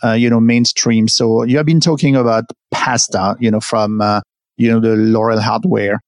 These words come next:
you know, restaurant that you have. So, um, what would be your suggestion how people can prepare a really nice summer, uh, pasta dish recipe at home?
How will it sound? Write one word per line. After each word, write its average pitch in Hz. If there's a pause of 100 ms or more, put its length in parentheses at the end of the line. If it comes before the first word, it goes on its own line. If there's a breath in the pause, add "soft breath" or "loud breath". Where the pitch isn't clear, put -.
you 113
know, 107
restaurant 113
that 113
you 117
have. 107 (360)
So, 139
um, 131 (480)
what 170
would 180
be 165
your 151
suggestion 117 (260)
how 127
people 131
can 117
prepare 123 (240)
a 135
really 147
nice 127
summer, 113 (100)
uh, 113 (100)
pasta 117
dish 113
recipe 107 (160)
at 107
home? 110